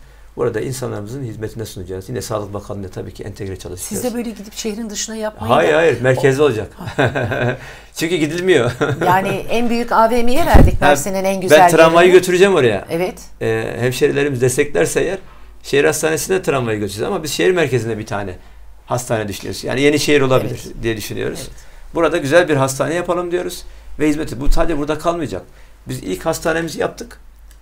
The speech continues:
Speaker 1: Diyelim ki memnuniyet oldu.
Speaker 2: Her ilçede
Speaker 1: Dönüşe
Speaker 2: olsa
Speaker 1: ola-,
Speaker 2: olur.
Speaker 1: oldu. Sonra bir Tarsus'ta ve Silifke'de.
Speaker 2: Evet.
Speaker 1: Ve daha sonra belki Erdemli, Mut
Speaker 2: Evet.
Speaker 1: olabilir. Ama öncelikle biz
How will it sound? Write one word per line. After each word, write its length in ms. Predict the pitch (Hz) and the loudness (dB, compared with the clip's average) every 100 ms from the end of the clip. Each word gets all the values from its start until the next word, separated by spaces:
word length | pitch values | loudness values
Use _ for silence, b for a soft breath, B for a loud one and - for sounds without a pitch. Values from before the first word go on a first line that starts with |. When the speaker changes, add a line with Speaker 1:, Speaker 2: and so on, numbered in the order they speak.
| _ - | _ -4
Speaker 1:
Diyelim 180 | 147 147 | -2 -2
ki 80 | 135 | -4
memnuniyet 540 | 135 147 147 151 151 | -4 -2 -2 -4 0
oldu. 380 | 156 147 160 160 - | -2 0 -4 -6 -6
Speaker 2:
Her 180 | 247 285 | -4 -4
ilçede 440 | - 180 - 165 | -4 -8 -6 0
Speaker 1:
Dönüşe 340 | 147 156 - 165 | 2 2 0 -2
Speaker 2:
olsa 180 | 147 147 | 0 -2
Speaker 1:
ola-, 80 | |
Speaker 2:
olur. 120 | 135 117 | -2 -4
Speaker 1:
oldu. 360 | 143 165 180 - - - | -4 -4 -10 -12 -20 -10
Sonra 240 | 170 147 | -6 -6
bir 100 | 127 | -4
Tarsus'ta 520 | 165 165 156 139 165 | -4 -4 -8 -8 -8
ve 100 | 160 | -8
Silifke'de. 540 | - 131 131 127 - - - - - - | -8 -8 -8 -10 -14 -18 -20 -20 -20 -16
Speaker 2:
Evet. 200 | 143 - - - - | -16 -16 -20 -20 -12
Speaker 1:
Ve 220 | - 165 | -8 0
daha 140 | 170 147 | 0 2
sonra 220 | 151 151 | -2 -2
belki 220 | 131 131 | -2 -2
Erdemli, 540 | 143 127 123 98 123 - - | -4 -2 -4 -6 -10 -14 -18
Mut 200 | 143 143 - | -10 -8 -8
Speaker 2:
Evet. 60 | 127 | -4
Speaker 1:
olabilir. 340 | 113 92 90 - | -4 -4 -12 -8
Ama 260 | 131 117 - - | -6 -6 -10 -10
öncelikle 460 | 156 113 113 135 | -6 -6 -8 -10
biz 160 | 139 | -10